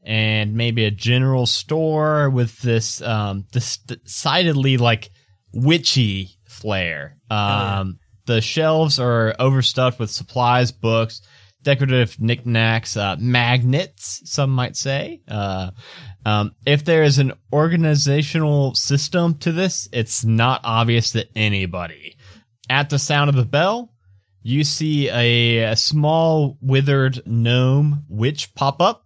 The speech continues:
Speaker 1: much like Duncan saw last night, sleeping in the bed of the back room. And she says, uh, "Oh, sorry, did I startle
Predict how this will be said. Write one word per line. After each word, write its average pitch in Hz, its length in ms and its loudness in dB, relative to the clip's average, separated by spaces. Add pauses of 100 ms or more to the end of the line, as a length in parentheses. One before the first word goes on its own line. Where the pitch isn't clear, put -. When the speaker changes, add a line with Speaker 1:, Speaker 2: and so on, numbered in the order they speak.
(120)
Speaker 1:
much 110 440 -2
like 107 280 0
Duncan 113 340 0
saw 113 220 0
last 107 380 0
night, 113 420 0
sleeping 120 600 -2 (160)
in 104 260 0
the 98 380 0
bed 113 180 4
of 104 80 2
the 101 60 -8
back 120 240 0
room. 220 240 -6 (720)
And 107 260 0
she 123 100 0
says, 110 320 2
uh, 95 200 -2 (840)
"Oh, 403 440 0
sorry, 285 560 -2
did 220 180 0
I - 140 2
startle 254 520 -4